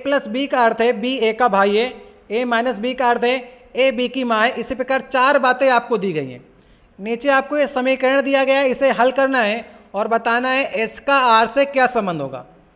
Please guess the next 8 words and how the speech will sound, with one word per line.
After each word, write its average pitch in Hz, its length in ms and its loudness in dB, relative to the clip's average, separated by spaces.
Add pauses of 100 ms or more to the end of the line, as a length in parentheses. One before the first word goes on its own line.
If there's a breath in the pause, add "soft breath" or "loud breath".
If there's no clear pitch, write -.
(460)
चलिए 247 220 -4
प्रयास 254 340 2
करिए, 262 260 0
आप 254 160 2
लोग 254 120 2
लगाना 233 360 2
स्टार्ट 240 280 2
करिए, 240 320 2